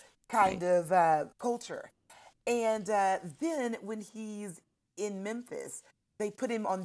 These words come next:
Speaker 1: Beale Street, right?
Speaker 2: Yes.
Speaker 1: And Beale Street, of course, is a center of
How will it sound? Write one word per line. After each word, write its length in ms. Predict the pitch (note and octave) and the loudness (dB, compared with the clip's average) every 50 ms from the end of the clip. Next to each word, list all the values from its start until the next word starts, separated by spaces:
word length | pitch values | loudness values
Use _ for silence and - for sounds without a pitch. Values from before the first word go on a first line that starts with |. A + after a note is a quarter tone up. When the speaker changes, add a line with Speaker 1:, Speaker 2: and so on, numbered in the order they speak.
| C#3+ | -8
Speaker 1:
Beale 220 | - A#3+ B3 A3+ G3+ | -8 -6 -6 -6 -6
Street, 420 | - - - - - - C#2 - _ _ _ _ _ _ _ _ - | -8 -10 -12 -14 -16 -16 -16 -20 _ _ _ _ _ _ _ _ 0
right? 160 | - G#3+ G#3 G#3 | 4 4 4 4
Speaker 2:
Yes. 160 | G#3 G3+ F#3 | 2 -4 -6
Speaker 1:
And 80 | D#3 | -6
Beale 260 | D#3 A3+ A#3 A#3 A#3+ A#3 | 0 2 2 2 2 0
Street, 380 | - - - G#3 G#3+ G3 - - | -4 -8 -8 -8 -8 -6 -2 0
of 240 | G3 F#3 - - | 0 0 0 -4
course, 480 | - - - G#3+ A3+ G#3 F#3 F3 E3+ - | -14 -16 -10 -6 -4 -4 -4 -6 -6 -6
is 160 | F#3 F3+ D#3+ - | -8 -8 -8 -6
a 140 | - F#3 F3+ | -8 -8 -8
center 640 | - - - G#3 G3 F#3+ - - F#3+ E3+ D#3 D#3 D3 - - - - - _ _ - | -8 -10 -10 -10 -10 -10 -10 -6 -6 -6 -6 -6 -8 -12 -16 -20 -20 -20 _ _ 4
of 400 | F#3 F#3 F3+ F3 E3+ E3+ E3 D#3+ | 6 8 10 10 10 8 6 0